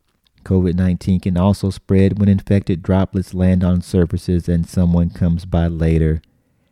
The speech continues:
and touches that nasty surface and then their mouth, their eyes, or their nose without washing their hands in between.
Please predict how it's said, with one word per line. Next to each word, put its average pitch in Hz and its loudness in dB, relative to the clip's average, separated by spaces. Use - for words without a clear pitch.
and 87 -4
touches 87 -2
that 82 -2
nasty 85 -2
surface 82 -6
and 82 -4
then 82 -2
their 85 0
mouth, 82 -2
their 95 -2
eyes, 85 -2
or 87 -2
their 92 0
nose 80 -2
without 85 -2
washing 78 -4
their 82 -2
hands 80 -4
in 85 -6
between. 82 -6